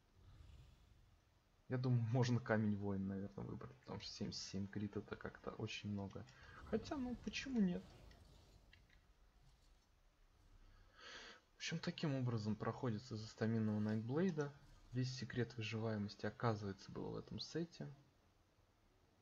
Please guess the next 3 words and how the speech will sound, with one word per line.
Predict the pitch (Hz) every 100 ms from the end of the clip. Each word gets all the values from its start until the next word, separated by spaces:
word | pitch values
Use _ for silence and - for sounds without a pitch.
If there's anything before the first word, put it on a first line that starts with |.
| _ - _ -
Мне | 127 135 113 - - _ -
подсказал | - - - 110 113 107 110 -
Дельтия. | 110 107 139 147 - 139 127